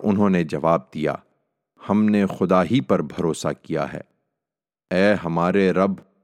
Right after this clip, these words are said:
ہمیں ان ظالم لوگوں کے لیے فتنہ نہ بنا، اور اپنی رحمت سے ہمیں اس منکر قوم سے نجات عطا فرما دے۔"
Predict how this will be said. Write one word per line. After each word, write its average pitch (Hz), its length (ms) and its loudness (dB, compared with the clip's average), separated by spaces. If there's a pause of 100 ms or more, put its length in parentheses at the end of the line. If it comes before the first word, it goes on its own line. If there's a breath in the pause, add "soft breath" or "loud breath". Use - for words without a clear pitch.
(400)
ہمیں 98 380 2
ان 92 260 0
ظالم 101 460 2
لوگوں 92 340 2
کے 90 220 -2
لیے 85 320 -2
فتنہ 120 440 -4
نہ 80 200 -4
بنا، 78 360 -4 (840)
اور 107 340 4 (100)
اپنی 98 440 0
رحمت 101 440 -2
سے 104 280 -2
ہمیں 92 320 0 (420)
اس - 220 -6
منکر 113 500 0
قوم 90 400 -2
سے - 260 -6
نجات 80 560 0
عطا - 260 -6
فرما 71 400 -10
دے۔" - 340 -14